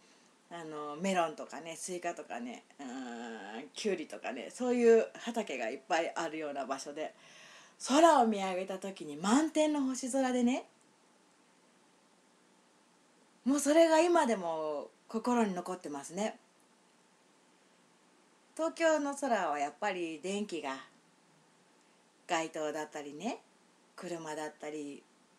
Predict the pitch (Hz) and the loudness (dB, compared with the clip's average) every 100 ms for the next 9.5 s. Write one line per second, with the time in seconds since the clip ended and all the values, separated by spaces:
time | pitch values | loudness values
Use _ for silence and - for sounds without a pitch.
0 | _ - 120 127 147 156 147 135 120 113 | _ -16 -12 -8 -4 -4 -4 -8 -10 -10
1 | 143 135 151 139 139 - 135 135 - 156 | -12 -10 -10 -10 -12 -14 -14 -14 -12 -8
2 | 151 139 151 - 202 208 214 196 180 175 | -6 -4 -8 -8 -6 -4 -4 -4 -6 -6
3 | 175 165 - - - - _ 208 247 254 | -8 -10 -16 -20 -20 -20 _ 0 0 4
4 | 240 233 226 220 269 - 302 254 214 196 | 6 6 6 4 2 0 4 4 2 -2
5 | 190 175 170 175 165 - - _ _ _ | -2 -4 -4 -4 -4 -12 -20 _ _ _
6 | _ _ _ _ _ 220 240 277 311 311 | _ _ _ _ _ 4 6 6 4 0
7 | 320 285 196 190 156 160 220 277 294 - | 0 -2 -4 -6 -8 -4 2 2 0 -8
8 | - 240 302 269 277 302 - - - 269 | 0 2 2 2 2 2 0 -4 -14 -10
9 | 196 254 233 190 | -8 -4 -4 -2